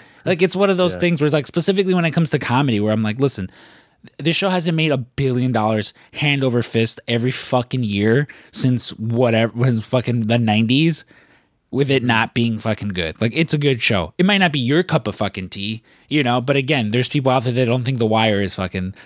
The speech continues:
Speaker 1: top five show of all time, you know? Like, it's just, it's one of those things
Speaker 2: <laughs>
Speaker 1: where it's
Speaker 2: Yeah.
Speaker 1: just, it's, it's, it's all fucking subjective.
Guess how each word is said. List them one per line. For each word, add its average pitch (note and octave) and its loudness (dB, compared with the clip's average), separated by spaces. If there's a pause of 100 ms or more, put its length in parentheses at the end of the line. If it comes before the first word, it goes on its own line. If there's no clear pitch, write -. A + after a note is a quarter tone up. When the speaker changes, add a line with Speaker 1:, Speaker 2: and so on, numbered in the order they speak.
Speaker 1:
top A2+ -2
five G#2+ 0
show G#2+ -2
of F#2 -4
all F#2 -4
time, F2 -6
you C3+ 0
know? B2+ 2
Like, C#3+ 0
it's D3 0
just, D3 0
it's D3+ -6
one D#3 0
of D#3 2
those C#3+ 2
things D#3 -2
Speaker 2:
<laughs> - -4
Speaker 1:
where D#3 2
it's - -
Speaker 2:
Yeah. - -
Speaker 1:
just, C3+ 0
it's, D3 -2
it's, C#3 -2
it's D3 -2
all D3+ 2
fucking C#3+ -2
subjective. A#2 -2